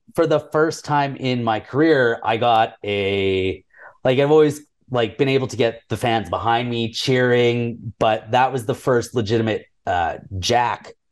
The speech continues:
chant that I had ever gotten. So, like, I said the words, got the response, but then I got more of a response than I was expecting. So, uh, I think you, you're the one that pointed it out to me, and I,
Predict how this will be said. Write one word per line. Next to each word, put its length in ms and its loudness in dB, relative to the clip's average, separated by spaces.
chant 480 -4
that 100 2
I 100 2
had 120 0
ever 200 0
gotten. 500 0
So, 200 2
like, 300 0
I 100 0
said 300 0
the 80 -2
words, 600 0
got 260 2
the 80 -6
response, 640 0
but 160 -4
then 300 0
I 180 -2
got 420 0
more 320 2
of 80 0
a 60 0
response 640 -2
than 200 -2
I 180 0
was 300 -8
expecting. 840 -2
So, 460 2
uh, 340 -2
I 20 0
think 280 -4
you, 340 2
you're 200 4
the 60 4
one 120 2
that 120 -6
pointed 340 -2
it 60 2
out 200 2
to 100 -14
me, 140 -6
and 100 -2
I, 180 -2